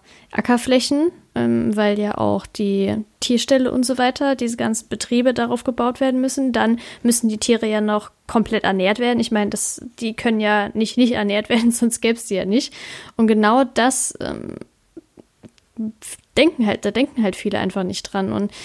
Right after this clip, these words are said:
ich find's auch wichtig, dafür einfach mal ein Bewusstsein zu schaffen, dass man auch vielleicht mal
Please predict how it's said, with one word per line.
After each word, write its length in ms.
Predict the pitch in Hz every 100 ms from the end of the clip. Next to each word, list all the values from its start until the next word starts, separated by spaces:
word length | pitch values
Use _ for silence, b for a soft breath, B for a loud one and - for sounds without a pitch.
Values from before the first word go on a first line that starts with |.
| B B -
ich 260 | 233 -
find's 220 | 247 254
auch 180 | - 202
wichtig, 340 | 233 - 247 -
dafür 460 | 220 226 240 226
einfach 260 | - 214 214
mal 120 | 208
ein 80 | 196
Bewusstsein 840 | 196 277 302 - 214 214 208 214
zu 240 | - - 208
schaffen, 560 | - 208 202 247 302 320 B B B _
dass 200 | 226 214
man 200 | 226 214
auch 220 | - 214
vielleicht 440 | - 226 220 220 -
mal 680 | 226 220 220 - - -